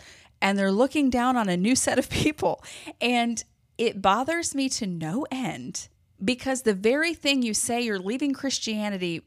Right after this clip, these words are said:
because of, you are leaving and you're taking all of those behaviors with you.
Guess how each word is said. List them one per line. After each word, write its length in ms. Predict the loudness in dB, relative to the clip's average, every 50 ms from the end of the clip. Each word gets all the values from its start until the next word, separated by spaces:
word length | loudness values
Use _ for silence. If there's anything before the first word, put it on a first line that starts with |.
| _ -2
because 600 | -2 -2 -2 -2 -4 -2 2 2 2 2 0 -2 -4 -2
of, 420 | 0 0 0 0 -4 -6 -8 -16 -20 _ -20 -20 -20 _ _ _ _
you 180 | -4 0 2 4
are 120 | 4 4
leaving 600 | 2 2 0 0 0 2 2 2 2 2 0 -2 -4 _ _ _ _ _
and 160 | 0 2 2
you're 120 | 2 2 0
taking 420 | 0 -2 -4 -4 -2 0 0 2
all 180 | 4 4 4 2
of 100 | 0 0
those 200 | 0 -2 -2 -2
behaviors 560 | -4 -4 -4 -2 -4 -2 -2 -4 -4 -4 -6
with 200 | -8 -8 -8 -10
you. 100 | -10 -12